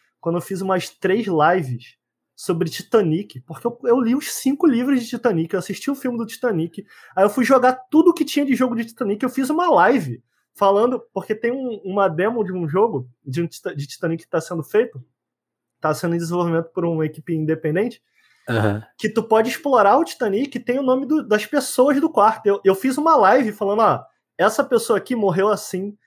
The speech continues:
Speaker 1: essa daqui." <laughs>
Speaker 2: Caralho!
Speaker 1: E, cara, eu, eu... Agora tu me pergunta hoje, Bru-, brother, eu não lembro de mais nada. Eu não lembro de mais nada. Mas na época,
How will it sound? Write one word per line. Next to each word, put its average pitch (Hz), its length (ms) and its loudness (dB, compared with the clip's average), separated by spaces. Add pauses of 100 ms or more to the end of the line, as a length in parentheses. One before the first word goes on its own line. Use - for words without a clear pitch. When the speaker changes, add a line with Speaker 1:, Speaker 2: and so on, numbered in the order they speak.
(140)
Speaker 1:
essa 214 280 0
daqui." 185 380 -6 (420)
<laughs> - 380 -6
Speaker 2:
Caralho! - 420 0
Speaker 1:
E, - 20 2 (140)
cara, 226 540 4
eu, 226 320 2
eu... 202 180 -2 (260)
Agora 240 320 4
tu 330 100 -2
me 330 100 2
pergunta 285 560 2
hoje, 202 380 4
Bru-, 202 440 0
brother, 214 300 2
eu - 20 -2
não 214 100 -2
lembro 226 240 -2
de 196 120 -6
mais 220 320 4
nada. 180 580 2 (400)
Eu 143 60 -12
não 156 80 -4
lembro 190 160 -2
de 180 100 -6
mais 196 320 0
nada. 139 280 -4 (300)
Mas 196 260 0
na 285 220 2
época, 180 540 -4